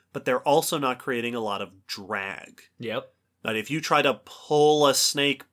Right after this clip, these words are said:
Speaker 1: backwards along the ground, there's gonna be some resistance to it. And then, of course, having a belly with far less friction, and especially no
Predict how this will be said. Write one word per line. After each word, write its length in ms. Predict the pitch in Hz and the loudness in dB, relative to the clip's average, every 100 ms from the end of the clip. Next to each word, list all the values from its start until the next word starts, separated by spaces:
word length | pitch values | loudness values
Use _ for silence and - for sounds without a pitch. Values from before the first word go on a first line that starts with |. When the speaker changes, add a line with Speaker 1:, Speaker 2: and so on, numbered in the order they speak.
| _ _ - | _ _ 2
Speaker 1:
backwards 540 | 151 170 - 147 139 | 4 4 4 2 4
along 300 | 156 135 123 | 4 4 2
the 80 | 117 | -2
ground, 420 | 104 170 135 120 | -2 2 2 2
there's 180 | 117 117 | -2 -4
gonna 220 | 113 113 | -4 -6
be 120 | 107 107 | -4 -6
some 260 | 117 101 | -6 -8
resistance 680 | 95 95 147 - 113 98 - | -12 -8 -6 -6 -8 -10 -12
to 160 | - - | -14 -16
it. 140 | - _ _ _ _ | -20 _ _ _ _
And 140 | 185 170 | 4 4
then, 100 | 156 | 4
of 180 | 147 - | 4 4
course, 280 | 160 139 | 2 2
having 320 | - 123 131 131 | 0 0 2 0
a 60 | |
belly 400 | 117 123 123 123 | 0 0 2 0
with 240 | 120 117 - - | 0 -4 -4 -18
far 400 | - 135 123 123 | -4 0 2 2
less 280 | 120 113 | -2 -2
friction, 600 | - 127 117 - 117 110 - _ _ _ | -4 -6 -6 -6 -6 -10 -14 _ _ _
and 160 | 135 123 | -2 -2
especially 600 | 113 - 139 - 135 131 | -4 -2 -2 -2 -4 -4
no 340 | 120 117 110 | -2 -4 -6